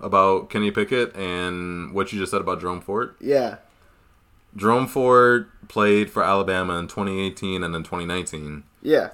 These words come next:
Speaker 1: He obviously didn't get reps. He didn't get start. He didn't get play time. Um, he just couldn't move up the depth chart.
Speaker 2: Mm-hmm.
Speaker 1: In twenty twenty, he transferred to the University of Cincinnati,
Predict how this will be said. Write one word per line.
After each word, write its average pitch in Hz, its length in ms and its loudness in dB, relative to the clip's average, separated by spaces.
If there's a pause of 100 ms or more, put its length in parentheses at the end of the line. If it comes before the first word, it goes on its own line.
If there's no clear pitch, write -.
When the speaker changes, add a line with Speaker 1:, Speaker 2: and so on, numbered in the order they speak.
(140)
Speaker 1:
He 101 160 -4
obviously 95 340 4
didn't 92 220 -2
get 87 140 2
reps. 101 420 4
He 101 40 -10
didn't 85 180 -6
get 80 120 -4
start. 95 460 -2
He 98 60 -6
didn't 95 160 0
get 90 100 -4
play 98 160 0
time. 95 640 -2
Um, 78 440 -2
he 85 120 -10
just 78 280 -12
couldn't 82 220 -6
move 82 160 -6
up 80 160 -6
the - 80 -8
depth 98 240 0
chart. 71 300 -10 (160)
Speaker 2:
Mm-hmm. 127 340 -8 (540)
Speaker 1:
In 98 640 0
twenty 113 1000 0
twenty, 135 640 -4
he 120 240 -8
transferred 107 580 -2
to 104 120 -4
the 92 100 -6
University 98 580 -2
of 95 80 -2
Cincinnati, 95 680 -4